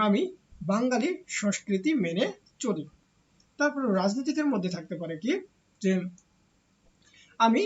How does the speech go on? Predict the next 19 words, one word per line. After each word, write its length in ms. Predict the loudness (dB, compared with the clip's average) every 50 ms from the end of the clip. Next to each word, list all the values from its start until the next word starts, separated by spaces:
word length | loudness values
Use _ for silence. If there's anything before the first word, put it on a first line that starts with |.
| 0 -2 -2 0
গণপ্রজাতন্ত্রী 760 | 2 2 2 2 0 -2 -2 -2 -2 -2 -2 -2 -2 -2 -2 -2 -2 -2 -2
বাংলাদেশ 400 | -2 -2 0 0 0 2 2 0 0 0 -2
সরকারের 360 | -4 -6 -4 -4 -4 -4 -2 -2 -4
একজন 240 | -4 -4 -4 -6 -6
কি 160 | -6 -4 -6 -6 -6 -6 -12 _ _ 0
নাগরিক। 480 | 4 4 6 4 4 0 -4 -6 -10 _ -20 -20 _ _ _ _ _ _ _ _ _ _ _ _ _
তাহলে 140 | 0 0 0 2
আশা 120 | 2 0 0
করি 120 | 0 -2 -2 -2
তোমরা 140 | -2 -2 -2
এতটুকু 280 | -2 -4 -6 -8 -6 -4 -4
বুঝতে 200 | -4 -4 -4 -4
পারছো। 280 | -6 -6 -6 -4 -4 -4 -4 -6 -10 _ _ _ _ _ _ _ _ -20 _ _ _ _ _ _ _ _
এবার 280 | -2 0 2 2 2 2 4
তারপরে 340 | 2 2 2 2 2 0 0 2 0
কি 60 | -2 -2
বলতেছে 280 | 0 -2 -2 -2 -2 -2 -2 0
যে 60 | 0 0 0
এখন 160 | 0 0 -2